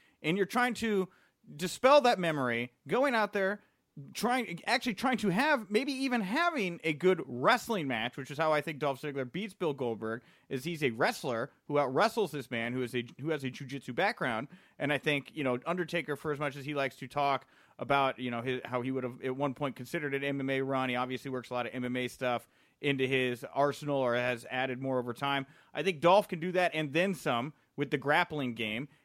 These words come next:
And then I think Go-, Bill Goldberg putting over Dolph Ziggler here, a younger talent, I think that is the ultimate affront to the arguments that have been made about Bill and his style. And I think a far better step for him than, than going in there and squashing Dolph Ziggler and not having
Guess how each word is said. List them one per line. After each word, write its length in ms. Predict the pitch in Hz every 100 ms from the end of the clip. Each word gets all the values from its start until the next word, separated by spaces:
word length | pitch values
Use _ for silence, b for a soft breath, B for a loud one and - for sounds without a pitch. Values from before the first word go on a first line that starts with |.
| -
And 120 | 170
then 80 | 233
I 60 |
think 220 | 233 240 160
Go-, 180 | 220
Bill 220 | 233 254 294
Goldberg 380 | 262 254 226 -
putting 260 | 285 269
over 300 | 220 262 202
Dolph 300 | 170 214 185
Ziggler 360 | 202 202 247 247
here, 240 | 269 269 170
a 60 |
younger 380 | 170 175 226 214
talent, 480 | 214 196 233 285 247 _ _ -
I 80 | 196
think 220 | 277 240
that 120 | 247
is 140 | 233
the 120 | 220 208
ultimate 380 | 226 247 226 208
affront 420 | 170 180 170 160 - _
to 140 | - 190
the 220 | 180 165 -
arguments 420 | 185 202 190 180
that 60 | 175
have 100 | 170
been 100 | 156
made 200 | 151 151
about 280 | 143 139 120
Bill 420 | 143 143 131 120 _ _ _
and 380 | 139 147 143 131
his 140 | 143
style. 260 | - 170 160
And 80 | 175
I 60 |
think 160 | 208 175
a 80 | 151
far 260 | 196 196
better 240 | 180 165 151
step 280 | - 151
for 140 | - 139
him 280 | 135 117 107 _ _ -
than, 380 | 135 143 131 117
than 140 | 139
going 220 | 143 143
in 80 | 135
there 100 | 131
and 100 | 117
squashing 360 | - 139 127 127
Dolph 220 | 123 117
Ziggler 360 | 127 123 120 107
and 140 | 123
not 200 | 135 127
having 380 | 131 123 123